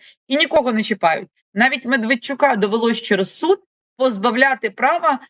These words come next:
на заняття адвокатською діяльністю. А коли мова про адвокатів, які в Збройних силах України, то соратниця Медведчука, яка очолює цю, е, асоціацію, вона суперпроактивна, розумієте?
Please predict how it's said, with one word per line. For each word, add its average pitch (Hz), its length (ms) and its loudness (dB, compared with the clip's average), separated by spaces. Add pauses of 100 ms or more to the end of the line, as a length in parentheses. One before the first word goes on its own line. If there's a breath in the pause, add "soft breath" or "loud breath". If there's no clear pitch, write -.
(120)
на 226 180 2
заняття 240 600 -2
адвокатською 214 720 -4
діяльністю. 180 680 -2
А 180 140 -2
коли 226 460 0
мова 220 340 0
про 196 220 0
адвокатів, 202 680 -2
які 185 200 -4
в 202 40 2
Збройних 196 520 0
силах 233 380 0
України, 208 680 -2 (340 soft breath)
то 208 80 -4
соратниця 247 600 0
Медведчука, 196 600 0
яка 294 220 0
очолює 214 440 0
цю, 190 140 -4
е, 180 200 2 (120)
асоціацію, 185 1040 0
вона 202 200 0
суперпроактивна, 190 1300 -2
розумієте? 208 440 0